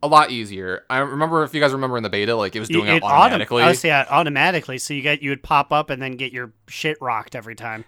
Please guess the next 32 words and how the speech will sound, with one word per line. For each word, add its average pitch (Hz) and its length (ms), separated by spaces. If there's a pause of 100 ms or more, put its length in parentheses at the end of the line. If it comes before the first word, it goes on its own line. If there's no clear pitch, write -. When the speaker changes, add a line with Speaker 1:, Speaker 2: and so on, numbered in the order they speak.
Speaker 1:
Yeah, 120 580
now 175 440
it's 151 500
not 135 260
automatic, 110 400
but 107 120
it's 101 120
a 104 60
lot 101 240
easier. 95 420
So 104 460 (100)
now, 131 520 (260)
while 127 320
you 185 160
are 160 100
mid-flight 147 840 (140)
using 123 380
your, 117 200
like, 104 300
whatever 107 500
the, 98 360
the 101 180
leap 104 280
to 104 280
your 101 160
ally 98 340
is, 123 300 (360)
you 120 240
pre-, 135 340
while 127 260
you 139 320
are, 139 460